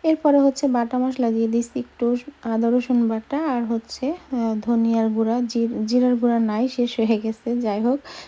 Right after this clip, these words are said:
শুধু ধনিয়ার গুঁড়া দিছি, হলুদ, লবণ, লবণ আর হচ্ছে মরিচের গুঁড়া দিয়ে দিছি। তো মাছটাকে কষিয়ে আমি হচ্ছে তুলে রাখছি।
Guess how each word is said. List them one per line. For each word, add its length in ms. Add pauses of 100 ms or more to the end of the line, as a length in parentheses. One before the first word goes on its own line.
শুধু 200
ধনিয়ার 380
গুঁড়া 200
দিছি, 280
হলুদ, 500
লবণ, 840
লবণ 380
আর 200
হচ্ছে 220
মরিচের 420
গুঁড়া 200
দিয়ে 220
দিছি। 340 (680)
তো 120
মাছটাকে 560 (100)
কষিয়ে 400
আমি 200
হচ্ছে 220
তুলে 320
রাখছি। 380